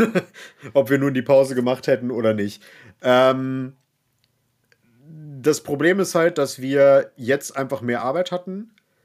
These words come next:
aber die Videos einfach im Durchschnitt weniger geklickt wurden. Warum das auch ein Grund sein könnte, kommen wir gleich noch zu. Ähm, es war aber einfach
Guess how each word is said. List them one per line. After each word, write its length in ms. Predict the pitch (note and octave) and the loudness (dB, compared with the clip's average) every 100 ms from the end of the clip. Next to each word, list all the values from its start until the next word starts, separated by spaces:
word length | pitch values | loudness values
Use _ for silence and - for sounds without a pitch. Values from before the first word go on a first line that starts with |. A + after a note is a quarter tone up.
| _ _ - | _ _ -6
aber 180 | A#2 A#2+ | 0 0
die 120 | A2+ | 0
Videos 380 | B2 C#3+ B2 A2+ | -6 0 0 0
einfach 280 | A2+ G#2 G#2 | -6 -8 -8
im 120 | G#2+ | -6
Durchschnitt 400 | A2+ A#2+ - A2 | -2 -2 -4 -4
weniger 300 | A2+ A2 G#2+ | -4 -2 -2
geklickt 420 | G2 - A#2 - | -4 -10 -12 -8
wurden. 260 | F#2+ F2 F#2 | -8 -8 -8
Warum 280 | F#2+ A2 C3 | -6 -6 -6
das 140 | A2+ | -8
auch 240 | - C#3+ E3 | -8 -10 -10
ein 60 | |
Grund 240 | C3 C3+ C#3+ | -8 -8 -4
sein 200 | C#3 C3 | -6 -4
könnte, 320 | C3+ C3 D3 | -8 -6 -8
kommen 160 | C#3 A#2+ | -8 -8
wir 60 | A2 | -6
gleich 220 | A2 D3 | -6 -6
noch 140 | E3+ | -12
zu. 340 | - F3+ F#3+ G3+ _ _ _ _ _ _ _ _ _ - B2 | -10 -8 -8 -12 _ _ _ _ _ _ _ _ _ -14 -2
Ähm, 500 | A#2 A#2 A#2 A#2 A2+ _ _ _ _ | 0 0 -4 -10 -14 _ _ _ _
es 180 | C3 A2+ | -10 -2
war 140 | A#2+ C3+ | 2 4
aber 220 | C#3 A#2+ | 4 2
einfach 640 | C3 B2+ C#3+ C3 F2+ - | -2 -2 2 2 0 -12